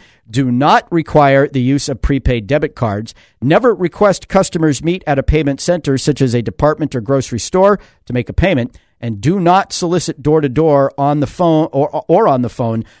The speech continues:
on behalf of third-party energy suppliers. Eversource urges anyone who believes they are a target of improper solicitation to contact them directly at eight hundred, six six two, seven seven six four.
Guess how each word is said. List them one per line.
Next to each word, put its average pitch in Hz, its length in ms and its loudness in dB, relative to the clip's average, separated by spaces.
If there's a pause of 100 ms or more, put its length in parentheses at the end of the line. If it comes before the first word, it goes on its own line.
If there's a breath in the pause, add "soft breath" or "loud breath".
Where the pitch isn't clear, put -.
(120 soft breath)
on 135 160 -4
behalf 131 320 0
of 117 100 -6
third-party 135 880 -4
energy 120 460 -6
suppliers. 127 680 -2 (280 soft breath)
Eversource 123 500 -2
urges 131 360 0
anyone 139 440 2
who 127 120 2
believes 131 540 -4
they 127 180 -2
are 123 380 -4
a 117 80 -6
target 165 380 -2
of 117 180 -10
improper 151 420 -2
solicitation 151 800 -6 (260 soft breath)
to 113 80 -14
contact 143 480 -2
them 117 160 -2
directly 120 500 -2
at 113 220 -8
eight 156 200 -4
hundred, 147 420 -2
six - 420 -8
six - 320 -6
two, 139 300 -2
seven 127 340 -4
seven 120 280 -4
six 123 200 -10 (140)
four. 185 260 2